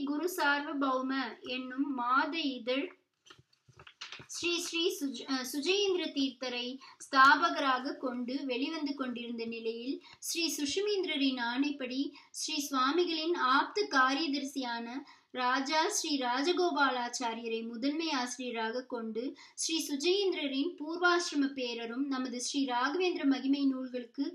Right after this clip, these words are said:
பேர் உபகாரம் செய்து வருபவருமான திரு சி கே வெங்கடேஷ் அவர்களை நிர்வாக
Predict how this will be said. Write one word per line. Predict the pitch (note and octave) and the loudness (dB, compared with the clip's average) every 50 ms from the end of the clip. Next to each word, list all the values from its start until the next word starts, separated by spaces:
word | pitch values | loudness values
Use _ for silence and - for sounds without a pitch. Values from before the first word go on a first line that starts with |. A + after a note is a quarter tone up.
| - - - - _ _ _ | -10 -16 -20 -20 _ _ _
பேர் | E4 D#4+ D#4+ D#4+ E4 F4+ G#4 F#4+ | -2 0 0 2 2 4 2 2
உபகாரம் | D4 B3+ D4+ D4+ D#4+ E4 D#4+ D#4 D4+ C#4+ C#4 | 2 0 0 0 2 4 4 4 6 4 4
செய்து | C4+ C#4 B3 C4 C4+ C#4+ C#4+ | 4 2 0 -2 -2 -2 -2
வருபவருமான | C#4 B3+ B3+ A3 A#3+ A#3+ A#3 A#3 A3+ A3 A#3 A3+ A3 A3 A3 A3 A3 A#3 C#4 C#4 - - - - _ | -2 -2 -2 -2 -4 -4 -4 -2 -4 -4 -4 -4 -4 -4 -4 -4 -6 -6 -8 -8 -10 -16 -20 -20 _
திரு | _ - D#4+ C#4+ D4+ D#4 | _ -6 -4 -4 -4 -6
சி | D4+ - F4 E4 E4 - | -6 -4 -4 -4 -4 -2
கே | - F4+ F4 F4+ F4+ | 0 0 2 2 2
வெங்கடேஷ் | D#4 C#4 C4 C4+ C#4 C#4 C#4+ F4+ F#4 G4+ - - | 0 0 -2 -2 -2 -2 -2 0 0 0 0 0
அவர்களை | F4+ C#4+ C4 B3+ A#3+ B3 B3 B3 B3+ C#4 D4 | -2 -2 -4 -4 -4 -4 -4 -2 0 0 2
நிர்வாக | C#4 C4 C4 C4 C4 D4 D#4+ E4+ F4 D4+ | 2 0 0 -2 0 0 2 2 2 2